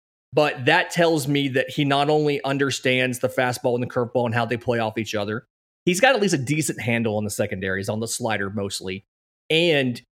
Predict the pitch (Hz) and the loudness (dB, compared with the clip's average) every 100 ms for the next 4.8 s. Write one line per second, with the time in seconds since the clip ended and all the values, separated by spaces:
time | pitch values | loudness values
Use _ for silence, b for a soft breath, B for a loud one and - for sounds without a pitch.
0 | _ - 160 175 170 - 151 135 156 143 | _ 2 4 6 2 4 2 2 -2 -2
1 | 104 113 95 87 - 135 135 123 120 127 | 0 -2 -4 -8 -4 0 0 0 0 -2
2 | 113 123 117 117 _ 123 120 117 131 - | 0 0 -2 -4 _ -6 -6 -2 -2 0
3 | 123 117 - 170 147 107 101 98 107 _ | 0 -2 0 2 2 0 -4 -8 -10 _
4 | _ _ - 120 117 113 110 107 | _ _ -6 0 2 2 0 -6